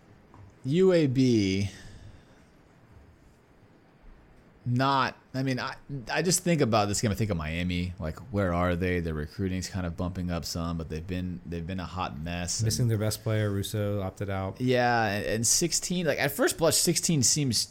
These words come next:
Speaker 1: too low to me. I mean, U A B did not have a football program.
Speaker 2: Yeah, but they're feisty.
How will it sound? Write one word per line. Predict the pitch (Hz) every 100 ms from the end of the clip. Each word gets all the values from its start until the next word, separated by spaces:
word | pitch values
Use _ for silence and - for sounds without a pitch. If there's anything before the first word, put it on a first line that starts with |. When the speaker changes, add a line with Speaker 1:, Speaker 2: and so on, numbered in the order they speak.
| -
Speaker 1:
too | - 147
low | 120 85 76 95 127 -
to | - 69
me. | 57 - - -
I |
mean, | 85 82
U | 87 98
A | 92
B | 82 95 110 85 82 - - - - - -
did | 107 98
not | 95
have | 92 87
a | 80
football | 135 131 73
program. | 92 71 67 62 60 - - - -
Speaker 2:
Yeah, | 110 151
but | 135
they're | 180
feisty. | - 220 294 - 104 90